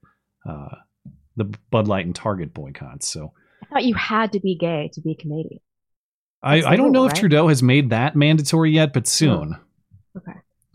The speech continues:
Speaker 1: Plus, Twitter is cleaning house again after this week's What is a Woman controversy.
Speaker 2: Yeah.
Speaker 1: Um, the A T F has the numbers, or at least an A T F source speaking with, uh, a particular reporter, has the numbers to show how many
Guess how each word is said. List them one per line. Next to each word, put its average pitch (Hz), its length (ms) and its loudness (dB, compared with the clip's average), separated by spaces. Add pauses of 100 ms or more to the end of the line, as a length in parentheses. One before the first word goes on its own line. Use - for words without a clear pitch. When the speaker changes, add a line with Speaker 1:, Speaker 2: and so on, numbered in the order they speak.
Speaker 1:
Plus, 139 200 2
Twitter 165 320 4
is 135 120 2
cleaning 143 320 4
house 135 320 2
again 135 240 2
after 123 220 0
this 113 200 0
week's 117 200 0
What 107 200 0
is 95 80 -2
a 98 60 -4
Woman 139 360 4
controversy. 120 920 0 (220)
Speaker 2:
Yeah. 147 440 -8
Speaker 1:
Um, 80 480 -8
the 131 240 0
A 131 160 2
T 127 260 2
F 123 340 -2 (140)
has 123 380 0
the 117 100 0
numbers, 110 480 0
or 101 140 -4
at 92 80 -8
least 98 220 -6
an 90 80 -4
A 95 120 -2
T 95 160 -4
F 85 140 -6
source 131 340 -2
speaking 87 480 -6
with, 76 200 -14 (100)
uh, 76 260 -14
a - 60 -14
particular 101 480 -6
reporter, 165 380 0
has 151 120 4
the 143 80 4
numbers 185 460 4
to - 120 0
show 160 280 2
how 139 260 2
many 170 360 4